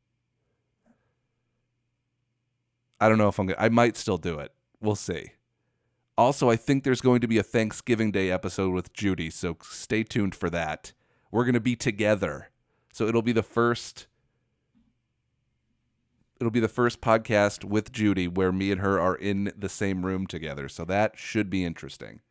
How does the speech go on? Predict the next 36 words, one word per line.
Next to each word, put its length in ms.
It's 220
most 220
likely, 280
I 60
would 120
say 140
it's 140
ninety-nine 560
percent 320
gonna 120
happen. 380
So 420
be 140
on 60
the 60
lookout 340
for 100
that. 300
Be 140
on 80
the 60
lookout 440
for 200
a 100
possible 840
drunken 680
election 500
podcast. 840
I 80
might 160
need 80
to 80
put 160
that 120
on 120
Twitter 440